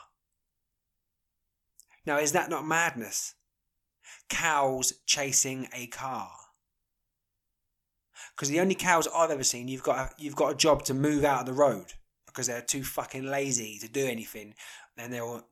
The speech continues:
stand in the middle of the road and they will shit in the road. And you try and bib at 'em to move them.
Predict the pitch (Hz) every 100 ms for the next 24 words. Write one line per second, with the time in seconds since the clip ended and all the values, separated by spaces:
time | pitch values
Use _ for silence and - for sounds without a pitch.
0 | - - - 139 135 127 135 127 127 131
1 | 123 123 120 - 156 - 123 120 123 110
2 | - - _ _ _ _ - 113 110 -
3 | 120 113 113 _ 135 107 139 123 110 104
4 | 98 110 117 117 113 92